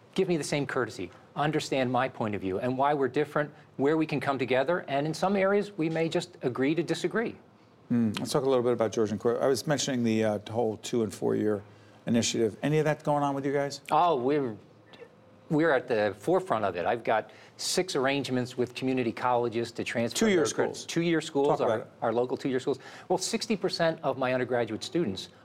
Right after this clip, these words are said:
Speaker 1: are transfer students. So Georgian Court is very different than a traditional four-year school. We're not always looking at eighteen-year-olds. We're bringing in twenty-year-olds. And so we've had a,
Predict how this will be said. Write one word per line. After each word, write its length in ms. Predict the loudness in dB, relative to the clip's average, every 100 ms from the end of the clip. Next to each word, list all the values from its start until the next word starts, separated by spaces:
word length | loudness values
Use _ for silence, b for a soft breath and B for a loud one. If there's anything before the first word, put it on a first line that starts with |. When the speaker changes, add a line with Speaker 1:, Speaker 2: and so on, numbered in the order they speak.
| B
Speaker 1:
are 80 | -2
transfer 420 | 0 -4 -2 -4
students. 460 | -4 -10 -12 -14 -20 -20 B B B
So 120 | -4
Georgian 360 | 0 0 0 -2
Court 320 | 0 0 0
is 140 | -2 -4
very 640 | -6 -2 2 4 2 0 -4 -2
different 480 | -2 0 -2 -4 -6 B -4
than 160 | -2 0
a 60 |
traditional 500 | -4 -4 -4 -2 -2
four-year 420 | -2 -2 0 -2
school. 400 | -4 -2 -2 -2 -8 B B
We're 120 | -2 2
not 180 | 2
always 280 | 2 0 0
looking 280 | 0 0 0
at 80 | 0
eighteen-year-olds. 640 | 0 -2 -2 0 0 -2 -2
We're 120 | 0
bringing 300 | 0 -2 -2
in 80 | -4
twenty-year-olds. 720 | -4 -4 -2 -2 -2 -4 -10 -20 B B B -4
And 140 | -2
so 140 | 0
we've 260 | 2 2 2
had 160 | 0 2
a, 180 | 0